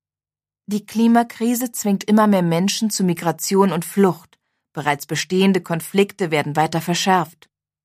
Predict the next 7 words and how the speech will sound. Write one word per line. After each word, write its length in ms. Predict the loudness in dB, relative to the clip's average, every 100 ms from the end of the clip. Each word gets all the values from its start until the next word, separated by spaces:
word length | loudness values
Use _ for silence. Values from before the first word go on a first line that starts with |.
| _ _ _ _ _ -2
Insbesondere 800 | -2 0 -2 2 4 4 4 2
der 140 | -2 0
globale 500 | 0 2 2 2 -2
Süden 380 | -2 -4 -4
ist 160 | -8 -8
davon 260 | -6 -6 -6
betroffen. 640 | -6 -2 -4 -4 -20